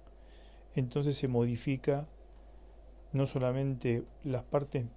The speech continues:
directamente relacionadas, sino que también se pueden modificar las partes indirectamente relacionadas. Es una teoría que proviene de la biología, pero que se ha expandido,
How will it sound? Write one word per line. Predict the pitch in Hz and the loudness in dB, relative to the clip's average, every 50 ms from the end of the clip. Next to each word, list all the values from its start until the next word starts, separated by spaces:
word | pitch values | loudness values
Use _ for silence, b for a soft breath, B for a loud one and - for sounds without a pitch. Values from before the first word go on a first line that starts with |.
| - - - | -14 -10 -6
directamente | 160 131 139 135 147 147 139 156 143 143 147 147 139 160 | 0 2 4 6 6 4 4 2 0 2 0 0 2 0
relacionadas, | 147 139 147 147 - - 156 156 170 196 196 160 - | 2 2 0 0 0 0 0 0 2 2 0 0 -2
sino | - 139 135 139 135 | -2 -2 -2 -2 -2
que | - 123 | -2 -4
también | - 131 127 139 165 156 | -2 -4 -2 -2 -2 -2
se | - 139 | -2 -2
pueden | 120 - 143 147 139 131 | 0 0 0 0 0 0
modificar | 127 123 120 117 127 120 - 143 139 | -2 -2 -2 -4 -4 -4 -4 -2 -2
las | 127 123 | -2 -2
partes | - - 135 131 139 - - 147 139 - - | -2 -2 -2 -2 -2 -2 -4 -6 -6 -4 -2
indirectamente | 120 117 107 120 120 135 131 120 - - 117 113 113 110 110 - - | 0 0 2 4 4 4 2 2 0 -2 -2 0 0 -2 -4 -4 -4
relacionadas. | 110 113 107 - - - - 123 107 104 95 - - - - - - - - - - - - - - - - - - - - - - - - - - - - - - - B B B B B B | -2 0 0 0 0 -2 -6 -10 -10 -12 -14 -16 -18 -20 -20 -20 -20 -20 -20 -20 -20 -20 -20 -20 -20 -20 -20 -20 -20 -20 -20 -20 -20 -20 -20 -20 -20 -20 -20 -20 -20 -20 B B B B B B
Es | - 151 | 2 4
una | 147 151 143 131 | 4 4 2 2
teoría | - 139 143 151 147 | 2 4 4 4 4
que | 135 151 127 | 2 0 0
proviene | 135 127 123 123 127 127 123 117 | 0 0 0 2 2 2 4 4
de | 113 | 4
la | 113 113 | 4 4
biología, | 113 113 120 123 123 - - 170 160 165 180 180 - | 4 4 2 2 0 -2 0 2 4 4 4 4 2
pero | 139 120 120 | 0 -2 -2
que | 117 120 | -2 -4
se | 110 - 143 | -4 -2 -4
ha | |
expandido, | 113 - - 143 127 127 131 139 151 143 135 135 143 165 190 | -4 -4 -4 -4 -4 -2 0 0 0 2 2 2 2 0 -2